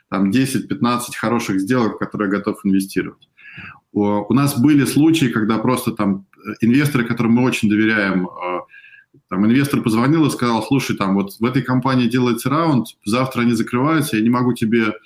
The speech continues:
некогда объяснять, все деньги, которые у тебя есть, можешь туда нести, вот я тебе там кусочек до пяти миллионов оставил». И ты,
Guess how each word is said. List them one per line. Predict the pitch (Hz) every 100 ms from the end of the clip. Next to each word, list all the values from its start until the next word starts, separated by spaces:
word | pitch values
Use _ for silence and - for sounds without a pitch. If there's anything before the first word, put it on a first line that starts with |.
| _ -
некогда | 127 120 110 117
объяснять, | 113 117 160 170 147 - _ -
все | - 131
деньги, | 135 127
которые | - 123 127 123
у |
тебя | 127
есть, | 131 160 156
можешь | 120 123 -
туда | 107 117 113 104 -
нести, | 113 113 160 147
вот | 104 98
я | 110
тебе | 110 104 113
там | 107 98 90
кусочек | - - 123 104 - - _ _ -
до | 107
пяти | 107 -
миллионов | 117 110 117 95 101
оставил». | - 90 78 71 - _ - - _
И | 110
ты, | 107 139 143